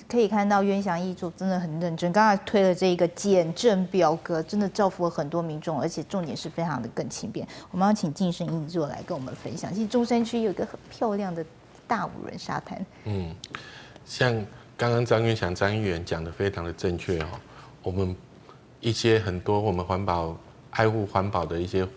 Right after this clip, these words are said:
Speaker 2: 些朋友们哦，一直在我们帮我们清理这些海洋的海废的废弃物以及海滩上面的废弃物等等。我们希望在这边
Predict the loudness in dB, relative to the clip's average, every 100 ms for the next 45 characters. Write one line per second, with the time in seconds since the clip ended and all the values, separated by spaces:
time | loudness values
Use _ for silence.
0 | -14 -20 -14 0 0 2 0 0 0 -2
1 | -6 -10 -12 -14 -14 -4 -2 0 4 4
2 | 2 0 -4 -6 -10 -14 -20 -20 0 2
3 | 2 2 -2 0 0 0 -2 -2 0 -2
4 | -2 -4 -4 -4 -6 -4 -6 -2 -2 -2
5 | -8 -20 -20 -6 -2 0 -2 -8 -16 -2
6 | 0 2 0 -2 0 0 0 -6 -8 -4
7 | -2 -2 -2 0 0 0 0 0 0 0
8 | 0 0 0 -2 -4 0 -2 -2 -12 -20
9 | -20 -18 -2 0 2 -2 0 4 4 4
10 | 2 2 0 -2